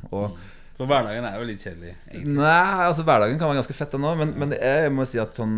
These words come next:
Speaker 1: ehm, eh, jeg har en liten sånn parallell til akkurat den opplevelsen å komme hjem fra turen, og, og personlig så, jeg har bakgrunn fra Forsvaret,
Speaker 2: Mm.
Speaker 1: og etter for eksempel å ha vært i Afghanistan i en lengre periode, når jeg var der den ene gangen, så var jeg et halvt år, og det å komme hjem, da, da sleit jeg med liksom å finne, komme i gjeng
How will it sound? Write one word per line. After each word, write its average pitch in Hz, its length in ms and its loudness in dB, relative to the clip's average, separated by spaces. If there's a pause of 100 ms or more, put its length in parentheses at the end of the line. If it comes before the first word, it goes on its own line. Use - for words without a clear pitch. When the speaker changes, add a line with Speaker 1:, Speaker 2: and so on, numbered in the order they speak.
Speaker 1:
ehm, 104 280 -2 (200)
eh, 90 220 -6 (340)
jeg 98 160 -8
har 104 140 -2
en 101 80 0 (100)
liten 95 240 -8
sånn 92 160 -6
parallell 87 400 -6
til - 160 -10
akkurat - 240 -10
den 92 140 -6
opplevelsen 85 420 -10
å - 60 -16
komme 92 180 -6
hjem 85 160 -6
fra - 140 -10
turen, 143 240 -4
og, 110 180 -8
og - 80 -14
personlig 98 480 -6
så, 120 160 -4
jeg 98 160 -4
har 104 80 -4 (320)
bakgrunn 92 240 -10
fra 98 80 -14
Forsvaret, 101 560 -6
Speaker 2:
Mm. 101 160 -12 (320)
Speaker 1:
og 107 140 -6
etter - 340 -8
for 101 80 -8
eksempel 95 320 -6
å - 0 -
ha 92 80 -4
vært - 160 -12
i 101 80 -6
Afghanistan 98 600 -6 (260)
i 95 160 -10
en 98 320 -6
lengre 92 320 -6
periode, 107 240 -2
når 113 140 -4
jeg 98 80 -6
var 95 100 -4
der 95 160 -6
den 98 80 -6
ene 90 140 -6
gangen, 92 180 -6
så 95 60 -6
var 87 80 -4
jeg - 80 -12
et - 80 -10
halvt 90 320 -6
år, 123 100 -8
og 110 80 -10
det 98 80 -6
å - 160 -14
komme 87 380 -4
hjem, 127 180 -6 (480)
da, - 80 -8 (160)
da 98 140 -4
sleit 82 260 -6
jeg 92 80 -6
med 90 160 -6
liksom 87 240 -8
å 82 80 -12
finne, 90 240 -10
komme 90 240 -4
i 90 80 -4
gjeng 92 160 -4